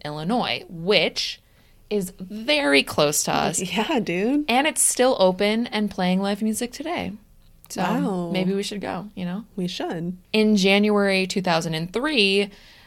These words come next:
Speaker 1: the band tried to set up these pyrotechnics in Shark City Billiards and Sports Bar. The club manager, however, strictly told Beakley that the band was not to use these because it was not safe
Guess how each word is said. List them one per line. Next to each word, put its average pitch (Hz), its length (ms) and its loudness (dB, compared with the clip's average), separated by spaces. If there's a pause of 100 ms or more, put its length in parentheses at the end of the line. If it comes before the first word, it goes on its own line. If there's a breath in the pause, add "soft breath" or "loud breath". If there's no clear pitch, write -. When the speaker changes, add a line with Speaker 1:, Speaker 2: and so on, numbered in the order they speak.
Speaker 1:
the 185 80 0
band 214 280 4
tried 214 280 2
to 180 40 -4
set 180 220 2
up 170 220 2
these 160 300 -4
pyrotechnics 156 1080 -2 (180)
in 170 420 4
Shark 151 300 2
City 147 580 -4 (220)
Billiards 143 640 0 (120)
and 165 120 -6
Sports - 220 -8
Bar. - 220 -8 (600 soft breath)
The 185 140 4
club 262 320 6
manager, 185 600 4
however, 156 560 0
strictly 269 680 -2
told 175 540 -2
Beakley 156 600 -4
that 160 160 -2
the 170 60 -2
band 180 680 2 (600 soft breath)
was 170 280 4
not 190 360 8
to - 140 0
use 147 240 -2
these 180 320 -4
because 180 300 -4
it - 80 -4
was 165 120 -4
not 170 300 0
safe - 480 -2